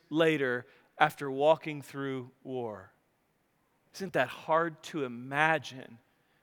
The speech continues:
Young man, still in his early twenties, and yet that's what happens. U-, U F C commentator and podcaster Joe Rogan was talking about this man's story, and he had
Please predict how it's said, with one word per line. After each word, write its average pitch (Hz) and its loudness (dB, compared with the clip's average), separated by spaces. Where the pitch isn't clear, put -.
Young 165 2
man, 139 -2
still 156 -4
in 151 -4
his 135 -6
early 156 2
twenties, 135 -4
and 139 -6
yet 143 2
that's 156 6
what 151 2
happens. 143 6
U-, 165 -8
U 165 0
F 165 4
C 151 -2
commentator 147 0
and 135 -8
podcaster 143 2
Joe 139 -4
Rogan 139 0
was 135 -6
talking 175 2
about 143 8
this 151 -4
man's 151 0
story, 147 0
and 139 -4
he 139 -2
had 156 4